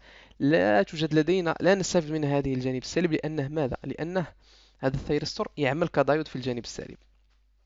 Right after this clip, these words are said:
وحل هذا المشكل هو استعمال ترياك بدل ثيرستور، وهذا ما سنتعرف عليه في الحلقة القادمة إن شاء الله. أتمنى أن يكون هذا الشرح قد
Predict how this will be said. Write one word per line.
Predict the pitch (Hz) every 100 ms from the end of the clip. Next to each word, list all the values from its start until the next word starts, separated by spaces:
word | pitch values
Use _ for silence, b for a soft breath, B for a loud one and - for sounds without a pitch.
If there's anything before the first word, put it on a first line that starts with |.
| _ _ _ _ _ _ _ _ - b b b
وحل | 135 220 226 156
هذا | 170 151
المشكل | 143 135 - - 359 - _ _ _
هو | 143 151
استعمال | 160 - 143 131 127 165 269 - _ _ _ _ _ _ _ _ -
ترياك | 151 156 135 196 - - _ _ _ _ _ _
بدل | 147 127 120 135 202 - -
ثيرستور، | 175 196 208 - - - b b b b b
وهذا | 143 208 208 180
ما | 156
سنتعرف | 151 147 139 131 156 -
عليه | 131 190
في | -
الحلقة | 127 - 165 127
القادمة | - 127 139 156
إن | 151
شاء | - -
الله. | 117 135
أتمنى | - 165 170
أن | 160
يكون | 147 151
هذا | 135
الشرح | 127 - 127
قد | - 135